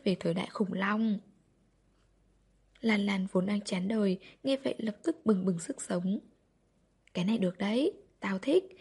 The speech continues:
khi nào thì đi để tao còn chuẩn bị. Cuồng thẩm mỹ lại nói,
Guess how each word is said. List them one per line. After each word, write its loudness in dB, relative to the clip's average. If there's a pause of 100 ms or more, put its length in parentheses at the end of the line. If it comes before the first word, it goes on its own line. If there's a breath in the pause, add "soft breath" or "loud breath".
(180 loud breath)
khi 2
nào 2 (100)
thì -2
đi 2
để 0 (100)
tao -2
còn -2
chuẩn 0
bị. 0 (1080)
Cuồng 6
thẩm -2
mỹ -2
lại -2
nói, -2